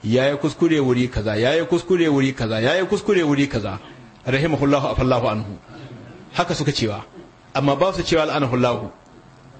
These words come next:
An gane wannan? Don haka ga gaskiya mu tsaya mu wa kanmu adalci. Muna za mu wa kanmu adalci. Duk wanda kasance ya riga ya wuce, ba ka yi zamani da shi ba, ba ka yi lokaci da shi ba, ina kai ina la'anta ta yi,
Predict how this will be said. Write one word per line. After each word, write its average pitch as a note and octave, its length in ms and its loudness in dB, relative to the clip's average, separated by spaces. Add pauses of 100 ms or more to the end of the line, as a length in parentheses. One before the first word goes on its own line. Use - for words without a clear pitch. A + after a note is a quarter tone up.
(760)
An C#3+ 120 2
gane F3 220 0
wannan? F3+ 280 -2 (340)
Don D3+ 160 0
haka E3+ 200 -2
ga D#3 120 0
gaskiya F#3 640 0 (440)
mu B2 140 2
tsaya C#3+ 240 0
mu C3+ 120 0
wa C3 120 2
kanmu A2+ 220 -2
adalci. G#2+ 460 -2 (800)
Muna D#3 300 2
za C#3 160 0
mu C#3+ 100 2
wa C3+ 100 0
kanmu B2+ 300 -2
adalci. A#2 360 -2
Duk D3 200 2
wanda F3+ 220 2
kasance C3 420 -2
ya C3+ 80 4
riga A#2+ 280 0
ya A#2 100 0
wuce, A#2 320 -4 (460)
ba A2+ 200 -2
ka C3 120 -2
yi C#3 100 2
zamani C3 460 2
da G#2+ 100 -2
shi G2 200 -6
ba, F#2 200 -10 (360)
ba A2+ 180 0
ka C#3+ 120 -2
yi D#3 60 2
lokaci D#3 460 0
da A#2 80 -4
shi G2+ 200 -6
ba, F#2 180 -10 (340)
ina B2 240 0
kai B2+ 180 0
ina A2+ 180 0
la'anta G#2 340 -8
ta - 100 -14
yi, - 140 -16